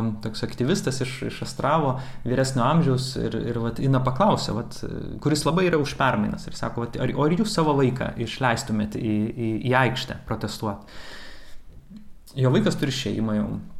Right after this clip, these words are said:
sūnus ir s-, ir jisai vis dėlto pagalvojęs pats sakė, kad, na, žinot, jisai dabar kaip tik susikūręs, vat, ir šeimą, ir, ir, ir darbą turi, ir dirba, ir, ir, ir, ir, žinot, vis dėlto turbūt, kad ne, nenorėčiau, kad jisai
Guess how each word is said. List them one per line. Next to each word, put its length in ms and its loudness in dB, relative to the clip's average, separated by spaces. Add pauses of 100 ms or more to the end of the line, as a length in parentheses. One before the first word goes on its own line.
(580)
sūnus 440 2
ir 80 -8
s-, 200 -10
ir 160 -2
jisai 220 2
vis 100 4
dėlto 220 4
pagalvojęs 560 2
pats 200 -4
sakė, 180 0
kad, 200 -4 (160)
na, 240 0
žinot, 360 -2
jisai 260 -4
dabar 240 -2
kaip 160 -4
tik 160 -6
susikūręs, 760 -2 (160)
vat, 220 -8
ir 140 -6
šeimą, 480 2 (100)
ir, 140 -2 (180)
ir, 120 -6 (120)
ir 120 -4
darbą 440 2
turi, 300 2
ir 100 -2
dirba, 480 2 (260)
ir, 300 -8
ir, 260 -8 (220)
ir, 100 -10 (840)
ir, 200 0
žinot, 260 2
vis 140 4
dėlto 260 2
turbūt, 340 -2
kad 220 -2
ne, 240 4
nenorėčiau, 600 -2
kad 180 -12
jisai 260 -8